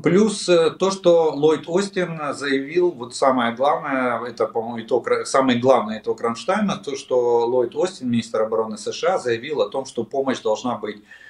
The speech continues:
э, большая и постоянная. Так что,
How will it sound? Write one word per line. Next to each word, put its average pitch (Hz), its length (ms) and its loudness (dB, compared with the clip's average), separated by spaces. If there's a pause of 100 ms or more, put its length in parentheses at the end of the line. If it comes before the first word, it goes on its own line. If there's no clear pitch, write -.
(140)
э, 110 460 4
большая 165 720 2
и 143 120 -4
постоянная. 98 840 0 (680)
Так 170 200 2
что, 156 380 0